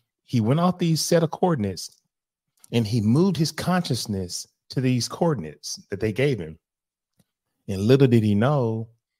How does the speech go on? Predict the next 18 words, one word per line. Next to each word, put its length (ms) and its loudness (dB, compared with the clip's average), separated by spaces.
he 80 -4
was 160 -2
remote 360 -2
viewing 320 2
the 100 -2
moon. 520 -2
So 140 -12
when 80 4
he 60 4
got 340 0
there, 160 -2
he's 200 -4
like, 160 -2
"Okay, 220 -4
this 220 -2
is 120 -4
the 120 -2
moon." 340 -2